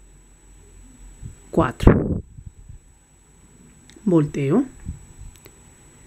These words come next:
Y trabajo estos puntos. Acá. A ver.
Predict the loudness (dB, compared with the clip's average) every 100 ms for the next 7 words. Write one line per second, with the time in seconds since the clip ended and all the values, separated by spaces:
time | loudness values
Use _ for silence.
0 | -20 -20 -20 -20 2 4 6 4 4 0
1 | 0 -2 -2 -20 -20 -20 -20 -20 -10 2
2 | 2 4 4 4 4 0 4 4 4 0
3 | 2 0 -2 -8 -20 -20 -20 -20 -20 -20
4 | -20 -20 -20 -20 -20 -20 -20 -20 -20 -20
5 | -6 -4 -4 -8 -16 -18 -10 -6 -6 -6
6 | -14 -18 -20 -20 -20 -20 -20 -20 -20 -20
7 | -20 -20 -20 -20 -20 -20 -20 -20 -20 -20
8 | -20 -20 -12 -6 -2 -2 -2 -2 -2 -2
9 | -6 -12 -20 -20 -20 -20 -20 -20 -20 -20
10 | -20 -20 -20 -14 -4 4 4